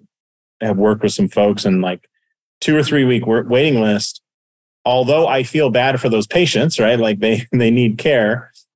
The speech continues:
Uh, it's a good sign that what you're doing is working and your,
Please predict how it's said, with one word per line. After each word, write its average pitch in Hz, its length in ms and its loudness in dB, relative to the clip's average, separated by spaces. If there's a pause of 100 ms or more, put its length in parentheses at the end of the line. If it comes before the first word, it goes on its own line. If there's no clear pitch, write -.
(120)
Uh, 101 220 0
it's 113 180 -2
a 120 40 4
good 123 300 2
sign 123 380 0
that 107 280 -2
what 117 360 0
you're 123 120 0
doing 110 340 2
is 95 140 0
working 113 500 2
and 98 300 -2 (200)
your, 98 280 -2